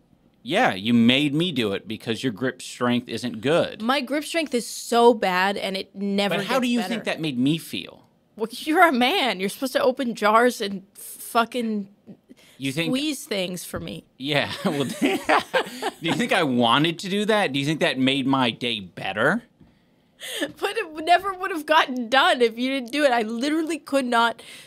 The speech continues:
Speaker 2: squeeze
Speaker 1: Well, that's
Speaker 2: it hard
Speaker 1: survival
Speaker 2: enough.
Speaker 1: of the fittest. Well, like, what, like,
Speaker 2: So what, I'm
Speaker 1: go
Speaker 2: just
Speaker 1: lift
Speaker 2: not gonna
Speaker 1: something else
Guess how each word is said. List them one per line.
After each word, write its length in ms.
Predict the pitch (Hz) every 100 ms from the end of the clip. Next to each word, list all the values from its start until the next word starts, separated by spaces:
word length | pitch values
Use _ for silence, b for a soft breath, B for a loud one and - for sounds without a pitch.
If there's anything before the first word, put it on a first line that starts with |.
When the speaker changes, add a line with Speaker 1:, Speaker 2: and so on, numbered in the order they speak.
| B
Speaker 2:
squeeze 120 | -
Speaker 1:
Well, 80 | 170
that's 240 | 202 240 285
Speaker 2:
it 80 |
hard 100 | 254
Speaker 1:
survival 380 | 214 175 202 214
Speaker 2:
enough. 60 | 208
Speaker 1:
of 40 |
the 60 | 196
fittest. 560 | 240 277 160 - - -
Well, 180 | 131 147
like, 220 | 170 175
what, 300 | 131 160 - -
like, 200 | 131 135
Speaker 2:
So 100 | 311
what, 200 | 285 294
I'm 160 | 269 220
Speaker 1:
go 160 | 160 196
Speaker 2:
just 60 |
Speaker 1:
lift 280 | 190 190 -
Speaker 2:
not 120 | 196
gonna 60 | 175
Speaker 1:
something 40 | 180
else 280 | 214 254